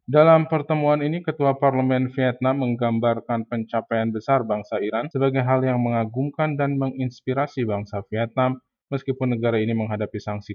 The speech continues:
kejam dari Barat. Kesepakatan yang baik di bidang parlementer, komersial, budaya, dan sektor pendidikan,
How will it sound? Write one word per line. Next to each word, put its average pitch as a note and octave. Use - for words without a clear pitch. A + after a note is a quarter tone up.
kejam A2+
dari G2+
Barat. G2+
Kesepakatan D3
yang C#3+
baik C3+
di C3+
bidang B2+
parlementer, A#2+
komersial, A2+
budaya, A2
dan A2
sektor G#2
pendidikan, A2